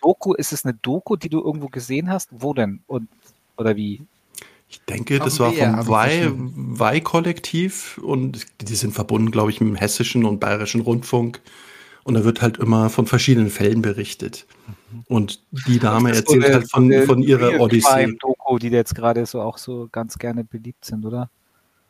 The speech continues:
Speaker 2: Das hab ich jetzt akustisch nicht verstanden.
Speaker 1: So eine, so eine Real Crime, True Crime, True Crime Serie.
Speaker 2: Ganz genau, ja.
Speaker 1: Mhm.
Speaker 2: Und
Speaker 1: Ja.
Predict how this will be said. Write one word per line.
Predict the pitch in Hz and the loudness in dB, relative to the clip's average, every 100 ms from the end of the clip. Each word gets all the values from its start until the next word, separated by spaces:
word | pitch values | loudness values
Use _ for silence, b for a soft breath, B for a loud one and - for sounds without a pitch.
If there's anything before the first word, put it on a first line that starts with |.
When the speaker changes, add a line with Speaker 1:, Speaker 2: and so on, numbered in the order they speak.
| _ _ _ _ _ _ | _ _ _ _ _ _
Speaker 2:
Das | 131 127 | -8 -2
hab | 131 | 2
ich | 131 | 2
jetzt | 120 | 0
akustisch | 127 - 131 - | -4 -4 -6 -4
nicht | 117 - | -4 -4
verstanden. | 113 - 127 180 165 135 - | -4 -2 -4 -4 -2 -2 -2
Speaker 1:
So | - | -2
eine, | 131 131 127 131 123 | 0 2 4 2 -2
so | - | -8
eine | 123 123 | -6 -4
Real | 131 160 131 | 0 0 -2
Crime, | - 135 123 123 117 117 113 117 | -4 -2 0 0 -2 -6 -6 -4
True | - 160 | -4 -4
Crime, | - - 117 113 110 107 | -6 0 2 2 0 -8
True | - 156 | -12 -10
Crime | - 113 110 110 107 | -4 -4 -4 -8 -8
Serie. | 120 | 0
Speaker 2:
Ganz | 117 131 110 | 4 4 4
genau, | 120 110 110 - | 2 2 0 -4
ja. | 113 - - 110 _ | -6 -6 -16 -20 _
Speaker 1:
Mhm. | 120 107 120 113 _ _ _ _ _ _ _ _ _ _ _ _ _ _ _ _ _ - | -14 -12 -14 -18 _ _ _ _ _ _ _ _ _ _ _ _ _ _ _ _ _ -6
Speaker 2:
Und | 117 113 | 0 2
Speaker 1:
Ja. | 110 | 2